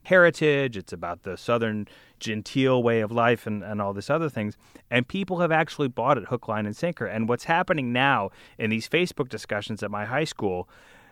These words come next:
all of these people who are genuinely good and decent people have invested this symbol of hate with goodness. And they, they're putting up pictures of, "Well, this was our homecoming. This was when we won the state championship.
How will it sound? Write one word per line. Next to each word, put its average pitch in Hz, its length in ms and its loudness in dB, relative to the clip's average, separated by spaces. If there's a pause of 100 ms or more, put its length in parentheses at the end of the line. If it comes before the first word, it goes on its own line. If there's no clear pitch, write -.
(340)
all 185 260 6
of 180 100 -4
these 175 180 -2
people - 560 -6 (200)
who 143 180 0
are 139 120 4
genuinely 147 680 -2
good 120 240 0
and 120 120 -2
decent 110 360 -8
people - 420 -6 (520)
have 139 240 4
invested 127 800 2
this 117 180 -2
symbol 127 440 -2
of 98 120 -6
hate 139 440 -2 (640)
with 107 200 -12
goodness. 113 420 -8 (280)
And 120 200 2
they, 127 280 4 (340)
they're 117 160 6
putting 190 280 2
up - 140 -2
pictures 131 500 -2
of, 110 380 -2 (300)
"Well, 123 100 0
this 170 240 -2
was 143 140 -4
our 123 240 2
homecoming. 123 540 0
This 143 200 -2
was 131 140 -4
when 131 120 -2
we 131 100 0
won 127 180 0
the 123 60 -2
state 117 240 -2
championship. 139 580 -2